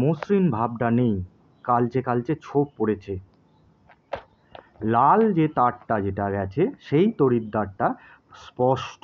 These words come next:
একটা কপারের দেখা যাবে। এই যে কালো প্রান্তটা নিয়ে আসা হয়েছে, এটা দেখা যাবে একটা bluish ভাব, এর ওপরে কপারের আস্তরণ পড়ছে। এই যে, এই যে দেখা যাচ্ছে কপারের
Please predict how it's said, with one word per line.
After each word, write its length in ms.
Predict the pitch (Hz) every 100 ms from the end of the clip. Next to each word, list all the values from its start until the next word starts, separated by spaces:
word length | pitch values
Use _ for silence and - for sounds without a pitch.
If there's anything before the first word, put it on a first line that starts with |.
| 127 120 117 110 - _ -
একটা 160 | 101 - 190
কপারের 500 | 120 110 107 107 214 - _ _ _ -
দেখা 300 | 101 90 95
যাবে। 220 | 90 78 - _ _ -
এই 60 | -
যে 60 | 160 -
কালো 180 | 127 160
প্রান্তটা 400 | 160 160 175 160
নিয়ে 200 | 147 147 143
আসা 140 | 151 147
হয়েছে, 240 | 147 151 240 _ _ _ -
এটা 180 | 123 165 147
দেখা 140 | 131 156
যাবে 140 | 165
একটা 180 | 160 165 113
bluish 400 | 117 143 165 165 110 92
ভাব, 220 | 104 92 - - - _ _ _ _ _ -
এর 120 | 123
ওপরে 240 | 131 160 262 _ -
কপারের 400 | 113 98 120 175 - _
আস্তরণ 460 | 110 101 - 107 104
পড়ছে। 200 | 98 92 117
এই 80 | 117
যে, 60 | 131
এই 60 | 123
যে 60 |
দেখা 240 | 139 110 127
যাচ্ছে 260 | 135 135 - 233 _ _ _ _ _ _ _ _ _ _ _ _ _ _ _ _
কপারের 400 | - 117 120 123